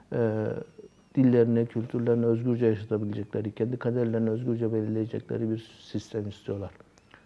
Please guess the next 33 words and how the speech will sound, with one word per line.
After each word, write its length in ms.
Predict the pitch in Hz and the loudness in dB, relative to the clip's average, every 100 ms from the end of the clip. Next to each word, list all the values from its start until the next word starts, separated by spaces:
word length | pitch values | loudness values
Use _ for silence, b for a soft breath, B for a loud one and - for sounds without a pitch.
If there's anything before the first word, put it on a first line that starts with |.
| b b b b | b b b b
Yani 160 | 127 117 | 0 0
aslında 280 | 120 139 | -4 -4
kardeşliğin, 760 | - 120 117 110 - 117 131 127 | 0 0 0 -2 -4 -4 -4 -4
e, 260 | 123 117 - | -6 -8 -6
eşit 320 | 123 - 156 127 | -6 -6 -4 -4
ve 100 | 120 | -2
demokratik 520 | 113 107 110 - - | -4 -4 -6 -6 -6
olarak 160 | 104 - | -6 -6
inşasını 500 | 107 - 113 107 104 | -12 -8 -10 -10 -10
istiyorlar. 440 | 101 - 107 104 - B B B B B 196 | -10 -10 -10 -10 -14 B B B B B 6
Bu 280 | 139 147 156 | 6 6 0
yıllardır, 540 | 180 143 117 117 147 | 2 4 4 4 2
e, 300 | 135 127 123 | 2 0 2
bastırılmaya 600 | 139 120 - 127 117 113 | 2 0 -4 -4 -2 -2
çalışılıyor. 540 | 107 113 113 - 104 98 | -4 -4 -4 -6 -6 -4
Geldiği 480 | 117 151 147 151 147 | 4 4 6 2 0
nokta 300 | 123 - 120 | -2 -4 -2
ne 120 | 117 | 0
oldu? 380 | 143 117 127 139 B B - | 0 0 -4 -6 B B -4
Dünyanın 420 | 139 131 123 113 | 0 0 0 -4
tamamı 440 | 117 131 113 117 123 | -4 -4 -4 -8 -8
Kürtleri, 520 | 117 - 120 110 131 | -10 -4 -4 -2 -6
Kürt 240 | - 127 | -8 -10
halkını, 500 | 110 107 - 117 135 B B B B B | -8 -10 -8 -6 -6 B B B B B
e, 40 | 123 117 113 113 | -6 -4 -4 -2
bir 160 | 127 127 | 0 2
ulus 320 | 127 123 - | 0 -2 -2
olarak, 320 | 113 113 117 | -2 -2 -2
bir 200 | 123 123 | 0 2
veri 180 | 117 120 | 2 4
olarak 280 | 123 117 - | 4 2 -2
kabul 240 | 110 117 | -4 -4
etti. 340 | 110 - - | -4 -6 -12